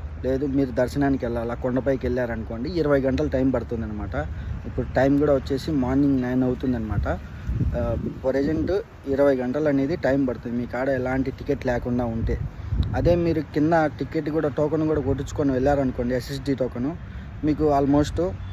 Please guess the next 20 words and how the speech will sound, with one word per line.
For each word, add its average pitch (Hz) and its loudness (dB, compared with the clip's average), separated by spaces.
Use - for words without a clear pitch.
ఒక 147 0
ఆరు 143 6
నుంచి 139 0
ఎనిమిది 139 4
గంటల్లో 135 2
దర్శనం 135 0
అనేది 135 0
అయిపోతుందన్నమాట. 120 -4
మామూలుగా 151 4
త్రీ 156 0
హండ్రెడ్ 156 4
రూపీస్ 139 -4
దర్శనం 151 0
టికెట్ 139 -2
అయితే 175 -2
మనకు 147 0
మూడు 147 2
నుంచి 160 2
నాలుగు 139 2
గంటలు 127 2